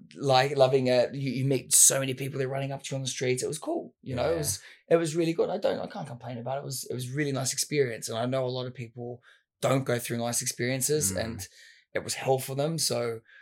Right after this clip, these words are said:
Speaker 1: it's just a hit and miss in that situation.
Speaker 2: Yeah.
Speaker 1: But, um, yeah, year goes past, and then, you know, I'm still kind of in and out of, uh, hospitality because you haven't found the path yet.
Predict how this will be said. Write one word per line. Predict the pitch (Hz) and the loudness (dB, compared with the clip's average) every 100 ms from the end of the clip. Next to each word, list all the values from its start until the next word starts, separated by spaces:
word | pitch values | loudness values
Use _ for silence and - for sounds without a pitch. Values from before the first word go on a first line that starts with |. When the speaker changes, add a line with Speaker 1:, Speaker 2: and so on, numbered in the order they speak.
| - _ _ _ - | -20 _ _ _ -4
Speaker 1:
it's | 135 - | 0 0
just | - | 0
a | 127 | -2
hit | - 123 | -4 -4
and | 110 | -2
miss | 117 131 - | -2 -2 -2
in | |
that | 123 117 | -2 -2
situation. | - 131 131 135 - 202 247 | -4 -4 -2 0 0 0 -2
Speaker 2:
Yeah. | 95 | 0
Speaker 1:
But, | 143 143 | 2 4
um, | 143 143 139 139 131 131 _ - - _ _ _ _ | 4 4 2 0 -6 -10 _ -12 -12 _ _ _ _
yeah, | 156 202 | 4 6
year | 165 185 | 6 4
goes | 202 175 | 6 6
past, | - 131 160 220 - | 4 2 4 2 -2
and | 156 156 | 0 2
then, | 156 151 156 - _ _ _ _ - | 2 2 -2 -6 _ _ _ _ -4
you | 160 | 2
know, | 139 135 | 4 4
I'm | 151 | 2
still | 139 - 170 | 0 0 0
kind | 151 147 | -2 -4
of | 139 | -4
in | - 156 | -2 -2
and | 139 | 0
out | 139 135 | 0 -2
of, | 131 123 - | -4 -8 -6
uh, | - 131 135 135 127 - _ - - _ _ | -4 0 0 0 -2 -12 _ -20 -20 _ _
hospitality | 147 143 127 131 139 151 | 0 2 2 4 4 4
because | 160 139 127 123 123 - - _ _ _ _ _ _ _ _ - | 2 0 2 4 4 2 0 _ _ _ _ _ _ _ _ 2
you | 180 | 4
haven't | 156 | 4
found | 127 123 123 | 2 -2 -2
the | |
path | 123 120 123 | -4 -4 -4
yet. | 127 120 - | -4 -4 -6